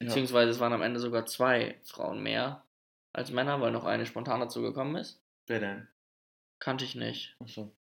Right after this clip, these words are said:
Speaker 2: Aber, äh, die war wohl ganz berüchtigt, keine Ahnung, hat irgendeine Scheiße gebaut.
Speaker 1: Mhm.
Speaker 2: Äh, irgendwie so ein Playmate, keine
Speaker 1: Ja.
Speaker 2: Ahnung. Fanden die auf jeden Fall alle nicht gut, dass sie jetzt dabei ist. Ich kannte die nicht von,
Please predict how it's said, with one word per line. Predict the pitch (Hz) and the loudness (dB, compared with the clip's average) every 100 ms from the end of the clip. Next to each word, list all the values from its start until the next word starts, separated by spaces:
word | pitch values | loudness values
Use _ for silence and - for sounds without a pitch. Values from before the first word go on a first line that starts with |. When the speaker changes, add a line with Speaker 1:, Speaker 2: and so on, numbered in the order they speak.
| - | 0
Speaker 2:
Aber, | 120 123 123 120 120 117 101 - | 2 6 8 8 8 8 4 0
äh, | 82 110 117 | -2 -2 -4
die | 123 123 | -6 -2
war | 123 123 | 0 2
wohl | 123 | 0
ganz | 123 123 - - - - - _ _ _ _ _ - | 0 -2 -6 -8 -12 -14 -20 _ _ _ _ _ -14
berüchtigt, | 120 123 120 127 123 - | -6 -6 -4 -6 -6 -4
keine | 127 120 | 0 4
Ahnung, | 117 117 | 4 2
hat | 120 117 | 0 0
irgendeine | 120 120 | 2 2
Scheiße | 123 120 120 | 4 4 2
gebaut. | 120 120 117 117 - - - - | 2 4 6 4 0 -16 -20 -8
Speaker 1:
Mhm. | 120 117 120 - - - _ _ _ _ | -2 0 -2 -4 -14 -20 _ _ _ _
Speaker 2:
Äh, | 147 165 165 165 165 160 165 156 131 - 90 | 12 12 12 12 12 12 10 10 8 2 0
irgendwie | 143 | 2
so | 131 | 4
ein | 123 | 4
Playmate, | 113 120 117 107 107 - - _ | 8 8 8 4 4 0 -10 _
keine | 131 117 | -2 2
Speaker 1:
Ja. | 104 | 4
Speaker 2:
Ahnung. | 113 - - _ - | 2 -2 -10 _ 2
Fanden | 147 135 | 6 6
die | |
auf | 135 | 6
jeden | 131 | 4
Fall | 127 113 | 4 4
alle | 117 | 4
nicht | - | 4
gut, | 151 | 4
dass | 165 | 4
sie | - | 0
jetzt | 156 | -2
dabei | 160 160 165 | 0 2 2
ist. | 170 | 0
Ich | - | -6
kannte | - 147 | -8 -6
die | 156 | -4
nicht | 156 156 - | -4 -6 -10
von, | - 135 131 | -10 -8 -10